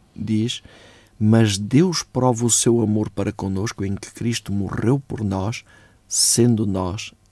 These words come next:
ainda pecadores." Deus é assim que olha para o ser humano. Deus não olha para nós enquanto estamos nos nossos pecados. O salmista,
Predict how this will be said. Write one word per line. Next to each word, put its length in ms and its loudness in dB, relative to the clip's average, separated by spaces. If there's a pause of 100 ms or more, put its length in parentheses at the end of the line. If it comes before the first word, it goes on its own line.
(140)
ainda 420 -4
pecadores." 640 -10 (1500)
Deus 720 2 (440)
é 180 6
assim 360 0
que 140 -4
olha 220 2
para 200 -6
o 60 -6
ser 260 -2
humano. 320 -6 (800)
Deus 320 2
não 240 2
olha 280 2
para 260 -2
nós 460 -2 (500)
enquanto 520 0
estamos 460 -6
nos 220 -6
nossos 360 -6
pecados. 640 -12 (880)
O 40 -16
salmista, 760 2